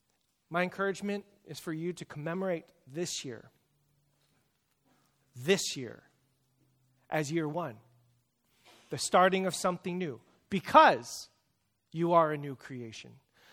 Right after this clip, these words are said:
because twenty sixteen marks an event that happened that causes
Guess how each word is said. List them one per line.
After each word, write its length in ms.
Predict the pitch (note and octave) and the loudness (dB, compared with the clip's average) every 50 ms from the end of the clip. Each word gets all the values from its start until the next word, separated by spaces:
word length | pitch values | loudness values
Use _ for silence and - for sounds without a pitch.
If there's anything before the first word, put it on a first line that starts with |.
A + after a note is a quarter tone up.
| - - _ _ | -20 -20 _ _
because 680 | G#3 A3 - - - B3 D#4 D4+ C4 G3 D#3+ C#3+ - - - - - _ _ | 0 0 0 4 8 8 8 8 8 4 0 -6 -8 -10 -10 -12 -14 _ _
twenty 260 | - A3 A#3+ A#3 A3 | 4 4 6 6 4
sixteen 600 | - - B3 - - - - A3 G3 F3+ D#3+ D3+ - _ | 2 2 0 -2 -4 -2 0 0 0 0 -2 -8 -12 _
marks 840 | F#3 F#3+ G3+ G#3+ A#3+ C4 B3+ B3 A#3+ G3 - - - - - - - _ _ _ _ _ _ | -4 -2 6 10 12 12 12 10 6 0 -6 -8 -8 -8 -10 -12 -16 _ _ _ _ _ _
an 140 | - G3 G#3 | -2 0 2
event 380 | G#3+ G#3 F3 A3 A3+ A3 - - | 2 0 2 2 0 0 0 -2
that 100 | G#3+ E3 | -4 -4
happened 540 | C3+ E3 F#3 E3 - - D3 B2+ - - - _ _ _ _ _ _ _ _ _ _ _ _ _ _ _ _ - | -2 -4 -6 -6 -6 -8 -12 -14 -14 -20 -20 _ _ _ _ _ _ _ _ _ _ _ _ _ _ _ _ -2
that 180 | F3+ E3+ - | -2 -2 -2
causes 680 | - - - F#3+ G3 G3+ G3 F3+ F3 G#3+ G#3 F#3+ E3 | -6 -6 0 2 2 2 2 2 0 -2 -2 -2 -4